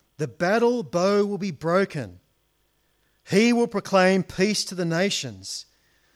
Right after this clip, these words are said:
He, his rule will extend from sea to sea and from the river to the ends of the earth." Friends, what an incredible prophecy this is.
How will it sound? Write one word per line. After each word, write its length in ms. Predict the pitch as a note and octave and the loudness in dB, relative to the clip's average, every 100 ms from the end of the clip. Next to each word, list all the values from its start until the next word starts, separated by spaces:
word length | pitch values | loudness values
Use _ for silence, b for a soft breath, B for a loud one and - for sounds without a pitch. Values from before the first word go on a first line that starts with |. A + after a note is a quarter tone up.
| b b | b b
He, 200 | F3+ G3 F#3+ | -4 -4 -4
his 260 | D3 F3 | -4 -4
rule 380 | C3+ G3 A3+ A#3 | -2 0 0 0
will 100 | G#3 | -2
extend 600 | G3 - - F#3+ G3 G3+ | -4 -6 -2 0 0 -2
from 240 | - D#3+ D3 | -4 -6 -4
sea 360 | - F3+ G#3 F#3+ | -4 -4 -6 -8
to 160 | G3 | -8
sea 500 | - - F#3+ C#3+ A2 B B B B | -6 -4 -4 -4 -8 B B B B
and 160 | D#3+ D3+ | -8 -6
from 180 | D#3 D3 | -6 -6
the 120 | C3 | -8
river 580 | A#2+ G3 G#3 A3+ G#3 - b - | -6 -4 -4 -4 -6 -10 b -16
to 120 | D#3+ | -14
the 240 | C3+ D#3+ | -14 -14
ends 380 | D3+ E3 D#3+ C#3+ | -10 -8 -8 -8
of 100 | C#3 | -8
the 160 | C3 C3+ | -8 -6
earth." 500 | C3 A2 - - _ _ _ _ _ _ _ _ _ _ _ _ _ _ _ _ _ _ _ _ _ _ _ _ _ _ | -8 -10 -16 -20 _ _ _ _ _ _ _ _ _ _ _ _ _ _ _ _ _ _ _ _ _ _ _ _ _ _
Friends, 320 | _ E3+ - | _ -18 -16
what 160 | G#3 A3 | -14 -14
an 100 | F#3+ | -14
incredible 800 | F3+ - - F3+ G3+ G3 G3+ | -16 -16 -16 -12 -12 -12 -14
prophecy 720 | - - - - D3+ - B2 B2 | -12 -8 -8 -10 -12 -12 -12 -16
this 460 | G#2+ C#3+ D#3 - - | -16 -14 -12 -12 -14
is. 540 | C3 A#2+ F#2+ - - | -16 -14 -12 -12 -12